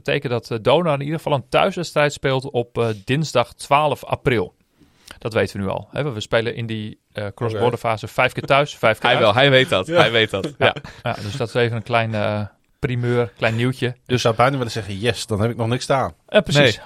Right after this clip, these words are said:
Speaker 1: Om, eh, omcirkel die, eh, die
Speaker 3: Drie dagen
Speaker 1: wedstrijd.
Speaker 3: voor mijn, drie dagen voor mijn verjaardag. Kan ik onthouden.
Speaker 1: Kijk,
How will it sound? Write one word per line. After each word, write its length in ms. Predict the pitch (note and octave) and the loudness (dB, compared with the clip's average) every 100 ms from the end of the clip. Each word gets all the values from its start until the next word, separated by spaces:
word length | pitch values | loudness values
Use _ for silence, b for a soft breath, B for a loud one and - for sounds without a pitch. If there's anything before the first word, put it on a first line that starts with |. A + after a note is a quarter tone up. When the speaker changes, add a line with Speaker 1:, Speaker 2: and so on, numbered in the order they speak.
| - | 2
Speaker 1:
Om, 280 | G3 F3+ - - | 2 2 -4 -2
eh, 220 | D#3 F3 | 2 2
omcirkel 480 | F3+ D#3+ G#3 G#3 D#3+ | 0 2 2 2 0
die, 260 | D3 F3 D3+ | 2 4 4
eh, 320 | C#3+ C#3+ C3+ | 6 4 0
die 100 | - D3 | 0 2
Speaker 3:
Drie 140 | - | 4
dagen 180 | D3+ C#3+ | 6 6
Speaker 1:
wedstrijd. 300 | D#3 D3+ C#3 | 4 4 4
Speaker 3:
voor 80 | A#2 | 2
mijn, 200 | A#2 A#2+ | 0 -4
drie 220 | B2+ D#3 | -4 2
dagen 220 | D3+ C3+ | 4 2
voor 120 | - A#2+ | 0 -4
mijn 140 | A2+ | -4
verjaardag. 500 | - G2+ F#2 F#2 - | -2 -2 -2 -6 -12
Kan 120 | - A#2 | -6 -4
ik 80 | |
onthouden. 380 | A#2 G#2 F2+ F2 - - | -4 -6 -6 -6 -10 -6
Speaker 1:
Kijk, 320 | G#2+ F#2+ | -4 -4